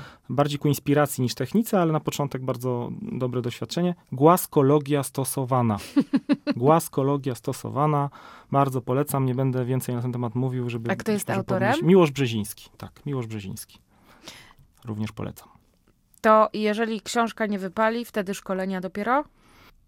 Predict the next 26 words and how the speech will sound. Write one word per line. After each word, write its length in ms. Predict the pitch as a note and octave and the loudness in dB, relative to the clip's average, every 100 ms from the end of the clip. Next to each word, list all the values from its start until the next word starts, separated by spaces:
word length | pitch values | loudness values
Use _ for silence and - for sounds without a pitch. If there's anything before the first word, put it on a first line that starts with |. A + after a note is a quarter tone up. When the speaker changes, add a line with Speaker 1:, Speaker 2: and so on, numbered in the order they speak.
| _ - | _ 2
Speaker 1:
Trudno 260 | G#3 A3 | 6 8
być 140 | F#3+ - | 6 6
sędzią 300 | G#3 G3 F#3+ | 6 6 6
we 80 | |
własnej 320 | F3+ F3+ F#3 F3 | 6 4 4 0
sprawie, 480 | - D3 B2 C3 | 6 6 6 2
tak? 200 | C3+ C#3+ D3+ | 2 2 2
Oczywiście 300 | E3+ - F3+ | 0 0 2
ja 40 | |
zachęcam, 500 | F3+ G3 F#3+ F3+ E3+ | 4 4 4 6 4
jak 140 | D#3+ | 2
skoro 200 | - F3 | 2 0
ktoś 180 | D#3+ E3+ | 2 0
chodzi 220 | - E3+ | 0 2
na 80 | E3 | 2
szkolenia 420 | - - D#3+ D#3+ | 2 4 4 4
z 60 | D3+ | 2
Excela, 380 | D3 - B2+ D3 | -2 0 2 2
to 80 | D#3+ | 2
dlaczego 280 | D#3 E3 | 2 2
nie 100 | E3+ | 0
pójść 140 | E3 D#3 | 0 -2
na 60 | D#3 | -2
szkolenia 280 | E3 D#3+ | -2 -2
z 40 | D#3 | -2
komunikacji? 640 | D#3+ D3+ C#3 G#2 - - | -2 -2 -2 -4 -6 -14